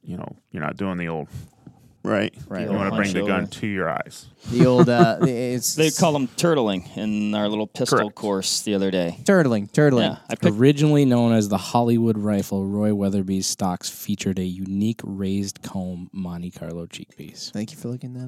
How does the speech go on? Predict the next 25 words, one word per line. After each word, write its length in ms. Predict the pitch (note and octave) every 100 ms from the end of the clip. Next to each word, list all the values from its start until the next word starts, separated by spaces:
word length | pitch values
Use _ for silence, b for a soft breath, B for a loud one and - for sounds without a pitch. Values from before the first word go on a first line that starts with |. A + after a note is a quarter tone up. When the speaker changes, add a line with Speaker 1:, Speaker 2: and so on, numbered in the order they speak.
| C3
Speaker 2:
up. 60 | C#4
Speaker 3:
Ooh. 140 | F4
Speaker 1:
Nice. 580 | A3 A2+ - - - - - -
Speaker 3:
I 80 | F2+
like 280 | G2+ D#3
it. 140 | - - B B B B B B B B
What? 260 | F3 B3 F#3+ - -
So 340 | - F#3 D3+ B1+ E3 B -
we're 240 | A#2 D#3
kinda 200 | D3 G#3+
talking 220 | C#3 D3 B2
about, 220 | A2 G#2
you 80 | B2+
know, 100 | G#2
how, 100 | F#2+ D#2+ F2 A#2+ -
rifle 320 | - B2+ A#2
scope 240 | - - A2
mounting 320 | G#2+ G2+ G2
here, 140 | G2
but 120 | G2+ B2
I, 160 | D3+ -
I've 240 | G#2+ C#3+
seen 320 | C3 C3 A#2 G#2
some 520 | - A#2+ G#2+ F#2+ G2+ _ -
where 460 | A2 G#2 G2 G2